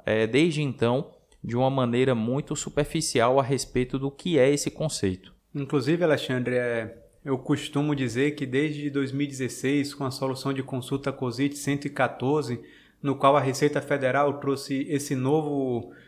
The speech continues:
Speaker 2: elemento aí da cessão de mão de obra, de lá pra cá, ela ainda não se manifestou pra dizer o que é a subordinação.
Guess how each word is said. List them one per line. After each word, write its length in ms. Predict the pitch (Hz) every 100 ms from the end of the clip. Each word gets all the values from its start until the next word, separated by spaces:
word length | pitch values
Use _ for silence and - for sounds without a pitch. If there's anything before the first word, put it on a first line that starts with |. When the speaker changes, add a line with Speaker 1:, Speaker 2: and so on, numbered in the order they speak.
| _ _
Speaker 2:
elemento 640 | 139 147 135 123 143 147 135
aí 140 | 127
da 120 | 139
cessão 320 | 135 139 - 135
de 120 | 135
mão 160 | 139
de 120 | 135 117
obra, 460 | 143 156 131 - - -
de 160 | 139 147
lá 200 | 151 196
pra 180 | 226
cá, 460 | - 127 131 170 -
ela 220 | 175 160
ainda 200 | 156 160
não 220 | 151 165 208
se 140 | 247
manifestou 840 | 220 196 190 160 - - 143 175
pra 140 | - 185
dizer 340 | 170 147 156
o 80 | 170
que 220 | 170 226
é 120 | 160
a 80 | 175
subordinação. 840 | 175 202 190 190 220 220 139 117